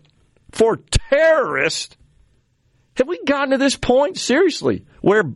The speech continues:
where words seem to have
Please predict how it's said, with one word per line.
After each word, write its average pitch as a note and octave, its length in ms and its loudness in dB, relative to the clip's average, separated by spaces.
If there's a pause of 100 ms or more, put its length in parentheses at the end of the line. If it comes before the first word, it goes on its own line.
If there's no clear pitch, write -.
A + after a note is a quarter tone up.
(120)
where G#3 180 0
words G3+ 840 0 (640)
seem B3+ 300 2
to A3 100 2
have G#3 480 0